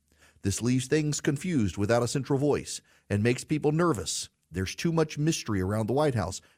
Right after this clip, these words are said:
They say he's fine when he's well rested, but events don't knock softly on the door and ask if you're ready for them.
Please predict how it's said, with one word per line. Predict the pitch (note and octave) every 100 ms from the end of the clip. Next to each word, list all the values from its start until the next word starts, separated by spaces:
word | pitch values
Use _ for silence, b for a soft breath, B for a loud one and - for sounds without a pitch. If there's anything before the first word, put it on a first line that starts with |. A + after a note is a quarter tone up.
| _
They | G#2+
say | G2+ C#3
he's | C#3 C3+ A#2+
fine | - C#3 F3 F#3+ C#3+
when | A2+
he's | G#2
well | A#2 G#2+
rested, | A#2 D#3+ - D#3+
but | A#2
events | G2+ A#2 D#3
don't | - G#3 C3
knock | C3+ A#2+
softly | - D3+ D3 C#3 C3+
on | B2+
the | A2+
door | D3+ B2+ A#2+
and |
ask | A#2+ C3 C3
if | C3+
you're | C#3
ready | D#3 C3
for | G#2 E2+
them. | D#2+ D#2+